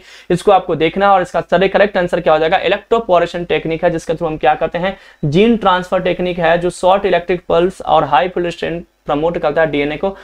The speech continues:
uptake करने के लिए, uptake यानी वापस लेने के लिए किसमें, protoplast में। तो यहाँ पर बायोलिस्टिक ट्रांसफर, the D N A,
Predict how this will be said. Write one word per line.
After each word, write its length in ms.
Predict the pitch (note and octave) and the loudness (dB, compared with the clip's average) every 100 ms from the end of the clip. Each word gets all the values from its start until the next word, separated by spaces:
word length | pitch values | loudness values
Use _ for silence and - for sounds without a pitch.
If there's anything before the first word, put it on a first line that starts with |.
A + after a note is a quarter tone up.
| - - | -6 -2
uptake 420 | D#3+ E3 G3+ G3+ | -2 2 0 2
करने 220 | E3+ E3 | 0 0
के 100 | E3 | 0
लिए, 120 | F#3 | 0
uptake 360 | E3+ D#3 - F#3 | 2 0 0 0
यानी 120 | F3+ | 0
वापस 340 | D#3 D#3 F3+ F3 | 0 0 0 -2
लेने 200 | E3 D#3+ | -2 -2
के 80 | D#3+ | -2
लिए 80 | |
किसमें, 340 | D3 D3+ F#3+ B3 B3+ _ - | -4 -4 -2 -4 -6 _ -2
protoplast 800 | D3+ C#3 E3+ F3 C#3 C3 B2+ - | 2 2 0 -2 -2 -2 -2 -4
में। 280 | D#3 E3+ C3 - - | -2 -2 -4 -14 -4
तो 60 | - | 2
यहाँ 160 | F#3 F#3+ | 4 4
पर 100 | G3+ | 2
बायोलिस्टिक 600 | E3+ F#3+ G3+ G3+ A3 G#3 | 4 4 4 0 0 0
ट्रांसफर, 380 | G3+ G3+ G3+ G#3 | 2 0 0 0
the 100 | F3 | 2
D 140 | E3+ | 2
N 60 | |
A, 80 | F3+ | 2